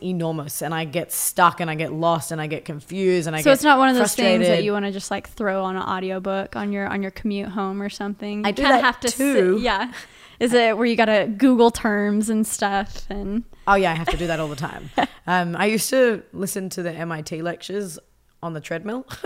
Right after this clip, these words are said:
Speaker 1: <laughs> but you could
Speaker 2: Love
Speaker 1: kinda,
Speaker 2: it.
Speaker 1: like, watch it at the same time. Um, that to me, I would say, describes how,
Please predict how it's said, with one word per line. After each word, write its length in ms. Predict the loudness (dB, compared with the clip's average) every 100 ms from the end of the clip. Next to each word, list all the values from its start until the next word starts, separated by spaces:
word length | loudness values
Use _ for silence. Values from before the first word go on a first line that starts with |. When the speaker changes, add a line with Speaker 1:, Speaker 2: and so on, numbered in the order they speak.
| -6
Speaker 1:
<laughs> 260 | -8 -6
but 160 | 0 2
you 100 | 2
could 60 | 2
Speaker 2:
Love 60 | 4
Speaker 1:
kinda, 120 | 4
Speaker 2:
it. 40 |
Speaker 1:
like, 120 | 4
watch 360 | 2 0 -2 0
it 120 | 2
at 80 | 2
the 80 | 0
same 240 | -2 -2
time. 460 | 0 0 2 0 -4 -12 -20 -4
Um, 580 | 4 6 4 0 -2 -6 -10 -20 _ _
that 340 | 0 4 4 4
to 140 | 0
me, 480 | 2 0 0 -4 -8 -18 -18 -8
I 120 | -6
would 100 | -4
say, 80 | -4
describes 800 | -4 -4 -2 -2 -2 -6 -8 -10 _
how, 800 | -14 -2 0 2 2 0 -4 -8